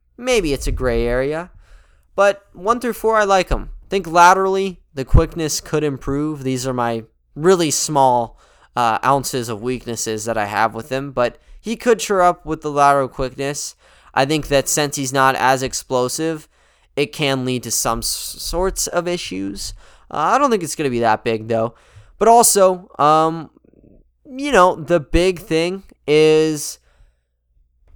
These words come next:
he doesn't have that major burst of speed, and if he isn't able to turn the corner, you might get turnovers, um, kinda handed away because of it. So I think that that's what you kinda check with him.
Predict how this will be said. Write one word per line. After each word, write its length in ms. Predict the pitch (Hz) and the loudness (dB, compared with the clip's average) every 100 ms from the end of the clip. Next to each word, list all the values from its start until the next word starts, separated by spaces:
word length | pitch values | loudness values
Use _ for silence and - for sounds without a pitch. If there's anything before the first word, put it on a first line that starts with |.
| - - | -18 -10
he 160 | - 175 | -2 2
doesn't 440 | 156 170 160 175 | 6 6 4 -4
have 500 | - 156 160 165 127 | -4 0 4 4 2
that 340 | 135 139 139 123 | 4 4 4 -2
major 520 | 123 135 151 151 156 | 0 2 2 0 -2
burst 380 | 139 135 127 139 | -2 -2 -2 -6
of 120 | 120 | -8
speed, 400 | - 156 175 151 | -6 -4 -2 -2
and 140 | 131 | -2
if 120 | 135 | -2
he 140 | 139 135 | -2 -4
isn't 220 | 143 151 | -2 -2
able 200 | 156 147 | 0 0
to 100 | 143 | 0
turn 260 | - 143 139 | -4 -6 -4
the 100 | 131 | -4
corner, 500 | - 156 175 175 160 _ - | -2 0 0 -2 -6 _ -6
you 100 | 123 | 0
might 260 | 139 147 | 2 2
get 180 | 151 135 | 0 -2
turnovers, 760 | - 135 151 147 123 113 - - - - - | -4 -2 0 0 0 -4 -6 -10 -16 -20 -8
um, 420 | 95 110 110 113 117 | -2 0 0 -2 -10
kinda 320 | - 127 120 | -8 -6 -6
handed 340 | 131 123 120 | -6 -6 -4
away 320 | 117 120 139 | -2 0 0
because 440 | 131 117 - 120 113 | 0 -6 -2 -2 -2
of 100 | 117 | -4
it. 160 | 101 | -4
So 320 | - 127 120 - - - _ - | -2 0 0 -2 -20 -20 _ 0
I 120 | 143 | 0
think 240 | 135 196 | 0 -4
that 160 | 175 160 | -2 0
that's 260 | 151 147 - | 2 2 -2
what 140 | 131 | -8
you 80 | 127 | -4
kinda 240 | 139 127 | -2 -2
check 320 | 117 139 131 | -2 -2 -2
with 140 | 127 120 | -4 -4
him. 340 | 127 135 151 | -4 -4 -6